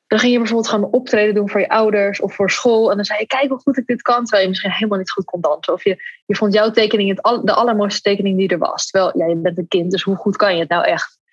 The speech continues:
Vroeger durfden we dat gewoon. We durfden gewoon te doen waar we blij mee waren. En we waren ook heel trots. Dus, dus ja, dat, dat mogen we eigenlijk veel meer, naarmate we ouder worden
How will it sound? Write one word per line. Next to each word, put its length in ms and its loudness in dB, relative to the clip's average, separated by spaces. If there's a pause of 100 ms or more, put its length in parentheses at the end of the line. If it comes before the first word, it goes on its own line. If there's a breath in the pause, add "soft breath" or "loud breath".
(800 loud breath)
Vroeger 320 4
durfden 400 2
we 60 4
dat 160 0
gewoon. 380 0
We 100 0
durfden 320 2
gewoon 160 2
te 100 0
doen 120 2
waar 160 2
we 100 2
blij 220 2
mee 100 2
waren. 220 4
En 60 2
we 60 2
waren 180 4
ook 120 0
heel 220 -2
trots. 400 2
Dus, 180 -2 (420)
dus 400 -2
ja, 220 2
dat, 160 0 (100)
dat 300 0
mogen 200 2
we 60 2
eigenlijk 280 -2
veel 180 2
meer, 360 0 (160 soft breath)
naarmate 300 2
we 120 2
ouder 300 2
worden 440 0